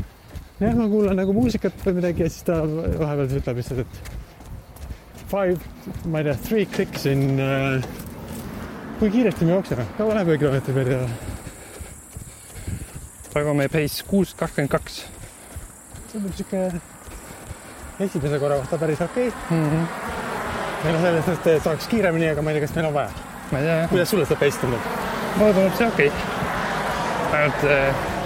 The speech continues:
Speaker 2: Liisa kaob. Meie teejuht
Speaker 1: Jaa.
Speaker 2: kaob piirilt ära, silmapiirilt. See
Speaker 1: Mhm.
Speaker 2: sõitis.
Speaker 1: Praegu mul on üsna okei tunne muidu.
Speaker 2: Kuigi see, seda vist eriti ei näe tulemas, kui järsku põld valutama hakkab, on ju.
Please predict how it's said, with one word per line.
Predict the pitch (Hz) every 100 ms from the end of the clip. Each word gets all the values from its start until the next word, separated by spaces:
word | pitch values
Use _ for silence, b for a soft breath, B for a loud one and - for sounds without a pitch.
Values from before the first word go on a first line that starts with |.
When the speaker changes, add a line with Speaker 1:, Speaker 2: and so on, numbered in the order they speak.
| - - - - - - - - - 156
Speaker 2:
Liisa | 160 120
kaob. | 127 113 - - - - - - 151 139 - 147
Meie | 151
teejuht | 131 185 135 131 -
Speaker 1:
Jaa. | - - - - - 143 160
Speaker 2:
kaob | 113 - -
piirilt | 165 135 -
ära, | 143 123 -
silmapiirilt. | 165 131 139 139 - - - - - - - - - - - -
See | 120
Speaker 1:
Mhm. | 156
Speaker 2:
sõitis. | 151 196 117 - - -
Speaker 1:
Praegu | 214 247 233
mul | 226 226
on | 214
üsna | 240 226
okei | 185 247 226
tunne | 165 143
muidu. | 143 151 120 - B B B B B - -
Speaker 2:
Kuigi | 151
see, | 143 196 -
seda | - 175 123
vist | 127 -
eriti | 151 143 143 117 135
ei | 131 127 127 123 - B B B B B B B -
näe | 147 156 120
tulemas, | 160 127 117
kui | - 120
järsku | 123 -
põld | 147 123
valutama | 113 110 - 107
hakkab, | - 117
on |
ju. | 113